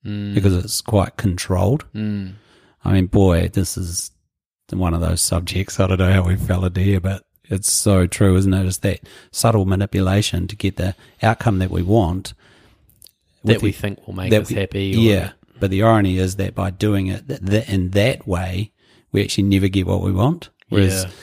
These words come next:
Speaker 2: if we can let go and surrender, if it's in the feminine,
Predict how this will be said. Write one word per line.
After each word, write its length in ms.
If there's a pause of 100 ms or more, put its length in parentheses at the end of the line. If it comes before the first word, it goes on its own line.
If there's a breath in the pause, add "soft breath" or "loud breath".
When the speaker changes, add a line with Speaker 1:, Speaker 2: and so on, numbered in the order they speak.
(120)
Speaker 2:
if 140
we 100
can 380
let 220
go 600
and 540 (340)
surrender, 520
if 220
it's 260
in 120
the 100
feminine, 420